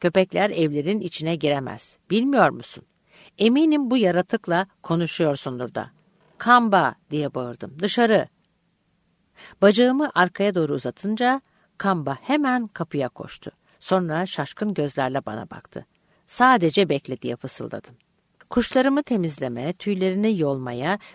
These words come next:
ve onları parmaklarımdan silkelemeye başladım.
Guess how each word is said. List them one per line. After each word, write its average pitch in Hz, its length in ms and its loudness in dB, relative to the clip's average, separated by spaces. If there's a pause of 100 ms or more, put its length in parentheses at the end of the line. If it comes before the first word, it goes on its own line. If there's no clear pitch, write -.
(120)
ve 160 80 2
onları 180 640 0 (380)
parmaklarımdan 190 920 6
silkelemeye 147 680 -2
başladım. 120 460 -10